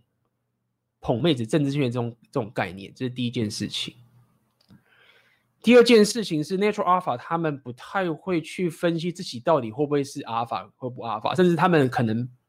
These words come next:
也不太会去懂 Red Pill 这些概念，就他们本身就会，他们看了 Red Pill 这个东西之后，他们会有一种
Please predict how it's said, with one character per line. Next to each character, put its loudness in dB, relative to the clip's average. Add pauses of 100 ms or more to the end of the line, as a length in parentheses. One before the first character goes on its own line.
(460)
也 0
不 -2
太 4
会 4
去 -4 (1000)
懂 4
Red 6
Pill 4
这 -4
些 2
概 0
念， -10
就 -4
他 0
们 2
本 0
身 -4
就 -2
会， -4 (320)
他 2
们 4
看 2
了 4
Red 4
Pill 2
这 -2
个 0
东 0
西 -6
之 -6
后， -2
他 -2
们 -4
会 -2
有 -4
一 -6
种 -8